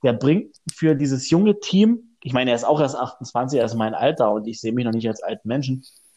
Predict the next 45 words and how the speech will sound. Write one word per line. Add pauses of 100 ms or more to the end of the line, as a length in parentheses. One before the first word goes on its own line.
(160)
aber
er
bringt
in
dieses
junge
Jaguars-Team
viel
Erfahrung
mit
rein. (300)
Da
freue
ich
mich
drauf. (460)
Und
generell
auch
gerade
was
Shaquille
Griffin
angeht,
auf
den
habe
ich
richtig
Bock. (400)
Ich
habe
Bock
auf
Jamal
Agnew. (840)
Das
ist
vielleicht
auch
nochmal
ein
etwas
größerer
Name.